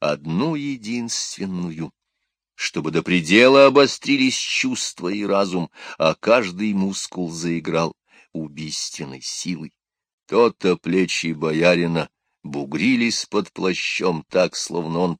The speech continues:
полночи упражнялся с мечом. Когда Лучезар мельком встретился с ним взглядом,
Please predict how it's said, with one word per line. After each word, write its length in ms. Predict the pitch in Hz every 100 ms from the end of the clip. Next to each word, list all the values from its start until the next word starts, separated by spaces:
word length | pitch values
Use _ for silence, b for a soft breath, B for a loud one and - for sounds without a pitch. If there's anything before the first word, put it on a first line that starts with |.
| _
полночи 880 | 78 82 80 80 82 76 - 73 - _
упражнялся 920 | 80 - 78 73 67 73 69 - -
с 160 | - -
мечом. 360 | - - - - _ _ _ _ _ _ _ _ _ _ _ _ _ _ _ _ _ _ _
Когда 540 | - 80 80 95 98
Лучезар 600 | 95 90 - 87 92 95
мельком 600 | 95 98 98 92 - 95
встретился 680 | - - 104 104 87 80 85
с 160 | 80 -
ним 240 | 80 76
взглядом, 800 | 67 64 73 73 71 67 69 64